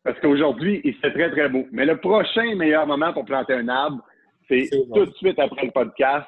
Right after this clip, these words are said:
Speaker 1: Tu sors dehors, tu prends ta pelle, tu plantes ton arbre. Comme ça, tu vas pouvoir bénéficier de ton arbre le plus tôt possible.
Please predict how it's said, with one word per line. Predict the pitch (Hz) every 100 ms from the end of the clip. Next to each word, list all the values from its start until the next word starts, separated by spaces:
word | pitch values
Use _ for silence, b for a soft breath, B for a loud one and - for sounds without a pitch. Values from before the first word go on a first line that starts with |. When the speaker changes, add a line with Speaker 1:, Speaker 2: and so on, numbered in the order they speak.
| _
Speaker 1:
Tu | _ _ 165
sors | 151 156
dehors, | 135 135 147 -
tu |
prends | 135
ta | 123
pelle, | 104 139 131
tu | -
plantes | 131 131
ton | 123 117
arbre. | 120 131 120
Comme | 117
ça, | 160
tu | 143
vas | 110
pouvoir | - 123
bénéficier | 123 127 - 156
de |
ton | 147 120
arbre | 123 131
le | 113
plus | - 107
tôt | 143
possible. | 113 - 92